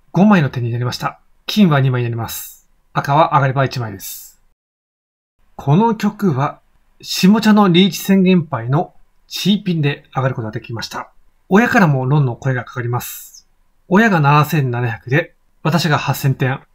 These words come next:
一万五千七百点のダブロンとなりました。シャーチャでドラがウーソーです。手牌は金が二枚と赤が一枚あります。三といつあって、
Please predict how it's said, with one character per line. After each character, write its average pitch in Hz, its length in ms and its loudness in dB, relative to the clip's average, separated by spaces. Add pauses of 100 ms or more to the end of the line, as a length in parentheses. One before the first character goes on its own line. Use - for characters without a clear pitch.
(140)
一 - 240 0
万 254 180 2
五 135 80 0
千 139 200 0
七 120 160 0
百 160 100 -2
点 127 180 -4
の 117 180 -10 (240)
ダ 117 100 -8
ブ 117 100 -6
ロ 113 80 -6
ン 95 40 -12
と 131 160 -2
な 107 100 -8
り 104 60 -8
ま 104 120 -10
し - 60 -10
た。 - 180 -14 (280)
シ - 220 -6
ャ 214 180 6
ー 214 40 0
チ 214 120 -2
ャ 202 40 2
で 185 160 2
ド 131 100 -2
ラ 135 120 0
が 135 260 -2
ウ 139 120 0
ー 127 40 -2
ソ 123 160 -6
ー 117 80 -4
で 110 80 -8
す。 - 460 -18 (320)
手 151 120 0
牌 175 160 4
は 180 120 2
金 240 320 -2
が 180 100 4
二 156 100 4
枚 131 220 0
と 196 280 -8 (160)
赤 151 200 -4
が 131 80 0
一 120 160 -6
枚 123 80 -2
あ 120 40 -4
り 120 40 -6
ま 123 140 -2
す。 - 280 -12 (520)
三 226 360 -2
と 240 100 -4
い 202 80 0
つ 147 100 -6
あ 117 40 -4
っ - 60 -10
て、 - 360 -8